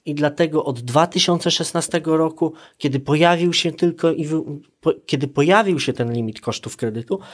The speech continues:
to ustawodawca wyłączył z niego kartę kredytową. No i wszystko pięknie, instytucje wydawałoby się, że będą wreszcie mogły z kartami kredytowymi ruszyć. Pojawiły się takie, które już zapowiedziały wydawanie tych kart kredytowych.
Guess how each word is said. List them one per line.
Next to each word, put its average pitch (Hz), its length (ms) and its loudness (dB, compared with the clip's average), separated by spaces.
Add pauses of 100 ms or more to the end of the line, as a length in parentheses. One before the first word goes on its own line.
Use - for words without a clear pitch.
(240)
to 190 120 4
ustawodawca 143 760 0
wyłączył 117 720 2
z 107 80 -4
niego 104 260 -4
kartę 101 500 -2 (180)
kredytową. 120 760 2 (640)
No 247 80 4
i 285 80 2
wszystko - 340 0
pięknie, 165 680 2 (420)
instytucje 131 520 -2
wydawałoby 131 560 2
się, - 140 0
że 131 120 -2
będą 151 480 0
wreszcie 139 380 0
mogły 147 340 0
z - 80 -8
kartami 160 420 0
kredytowymi 156 640 0
ruszyć. 135 400 -4 (300)
Pojawiły 147 400 2
się 156 200 -4
takie, 147 280 0
które 143 280 0
już 160 280 0
zapowiedziały 156 840 2
wydawanie 120 540 2
tych - 200 -8
kart 113 240 0
kredytowych. 110 520 -4